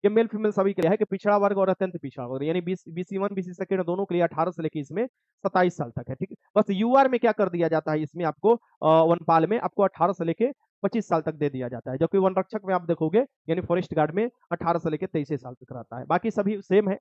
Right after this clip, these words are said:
एससी, एसटी के लिए आपको अठारह से लेके तीस साल तक सेम चीज आपको देखने को मिलता है। बाकी अगर कोई job कर रहा है तो उसको पाँच साल को छूट मिलता है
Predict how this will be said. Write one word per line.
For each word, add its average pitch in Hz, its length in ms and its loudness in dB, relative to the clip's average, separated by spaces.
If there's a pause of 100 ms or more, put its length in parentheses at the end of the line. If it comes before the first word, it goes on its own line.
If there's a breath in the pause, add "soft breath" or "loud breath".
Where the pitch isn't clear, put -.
एससी, 175 260 0
एसटी 185 220 -2
के 180 100 -4
लिए 175 120 -2
आपको 190 240 -2
अठारह 156 360 -6
से 160 120 -10
लेके 156 160 -6
तीस 156 220 -6
साल 135 140 -8
तक 156 180 -8
सेम 170 320 -6
चीज 147 220 -10
आपको 135 200 -10
देखने 123 240 -10
को 120 100 -16
मिलता 120 260 -8
है। 151 120 2 (340 soft breath)
बाकी 170 220 4
अगर 175 140 2
कोई 170 160 0
job 165 180 2
कर 165 80 0
रहा 165 60 2
है 165 60 2
तो 160 100 -6
उसको 151 180 -8
पाँच 147 240 -6
साल 139 100 -8
को 156 100 -10
छूट 147 260 -12
मिलता 131 260 -6
है 208 100 -4